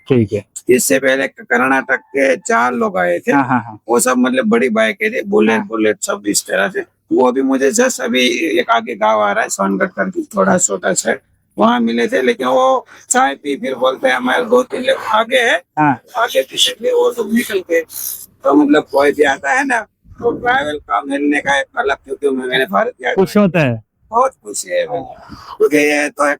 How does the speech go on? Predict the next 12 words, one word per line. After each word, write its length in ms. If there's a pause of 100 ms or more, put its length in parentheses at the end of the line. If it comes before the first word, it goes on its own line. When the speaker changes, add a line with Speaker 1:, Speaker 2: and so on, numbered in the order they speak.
(220)
Speaker 2:
अलग 180
चीज 320
है, 60
हर 360
किसी 280
की 300
ये 180 (120)
बस 160
की 160
बात 240 (120)
नहीं 160
है। 200